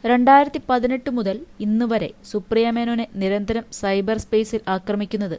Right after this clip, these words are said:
ഒരു സ്ത്രീയാണ്. ബ്ലോക്ക് ചെയ്യുക പോലുള്ള നിശബ്ദ പ്രതികരണം സുപ്രിയ നടത്തിക്കഴിഞ്ഞുവെങ്കിലും അവർ വീണ്ടും വീണ്ടും പുതിയ അക്കൗണ്ടുകൾ തുറന്ന് ആക്രമണം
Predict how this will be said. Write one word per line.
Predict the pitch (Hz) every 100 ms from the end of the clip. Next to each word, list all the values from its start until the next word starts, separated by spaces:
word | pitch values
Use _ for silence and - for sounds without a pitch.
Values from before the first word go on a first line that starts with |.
| -
ഒരു | 202
സ്ത്രീയാണ്. | 190 - 202 190 160 175 - - - -
ബ്ലോക്ക് | 196 226 240 -
ചെയ്യുക | 262 269 254 247
പോലുള്ള | 240 247 247 247 208
നിശബ്ദ | 208 226 202
പ്രതികരണം | 233 226 220 226 233 226 220
സുപ്രിയ | - 202 - 214 190
നടത്തിക്കഴിഞ്ഞുവെങ്കിലും | 185 190 233 220 214 214 220 214 180 170 - - - -
അവർ | 196 196 - - -
വീണ്ടും | 208 226 220 233
വീണ്ടും | 240 226 226 -
പുതിയ | 220 214 262
അക്കൗണ്ടുകൾ | 214 208 226 220 233 226 226
തുറന്ന് | 214 170 - -
ആക്രമണം | 185 202 233 214 214